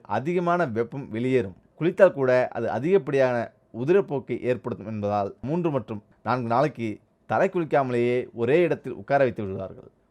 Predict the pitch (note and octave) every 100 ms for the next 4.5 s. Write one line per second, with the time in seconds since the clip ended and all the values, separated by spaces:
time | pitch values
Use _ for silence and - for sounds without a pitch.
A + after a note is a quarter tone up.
0 | _ C3 F#3 G#3+ F3 F3+ F#3 D3+ D3+ D3
1 | B2+ B2 B2 - _ A2 G#2 B2 D#3 A#2+
2 | A#2 C#3 C3 B2 A2+ G#2+ G#2 A2 A2 A2
3 | G2 A#2 A2 A2+ - C#3 - G#2+ C3+ C3+
4 | B2+ A2 G2+ G#2+ G#2